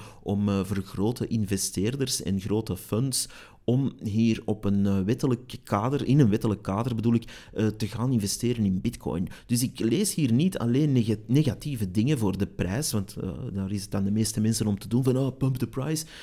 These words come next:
Wel, eh, dit pumpt onze prijs wel degelijk, want als er, eh, weldra enkele pensioenfondsen bijvoorbeeld,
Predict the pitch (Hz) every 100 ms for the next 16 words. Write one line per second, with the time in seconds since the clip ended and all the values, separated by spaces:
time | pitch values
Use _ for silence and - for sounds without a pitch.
0 | - - 127 175 - 117 127 - - 190
1 | 202 - 143 127 127 113 131 - 123 117
2 | 131 139 139 127 113 117 113 110 95 104
3 | 104 120 113 113 - 113 107 104 104 -
4 | 120 123 - 117 - 110 104 104 107 101
5 | 101 101